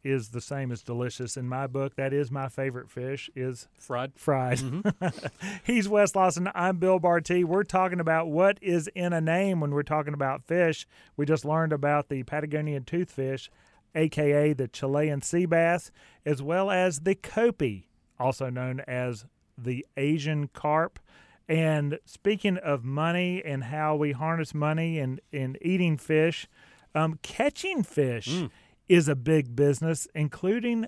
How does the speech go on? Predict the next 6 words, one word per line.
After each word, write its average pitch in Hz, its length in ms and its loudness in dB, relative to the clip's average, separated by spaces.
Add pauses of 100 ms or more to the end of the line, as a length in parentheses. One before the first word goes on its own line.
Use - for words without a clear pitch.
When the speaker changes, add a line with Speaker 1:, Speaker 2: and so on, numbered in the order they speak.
(160)
Speaker 1:
the 156 180 2
Big 170 400 2
Rock 175 400 2
Blue 139 400 4
Marlin 165 560 2
Tournament. 135 480 -4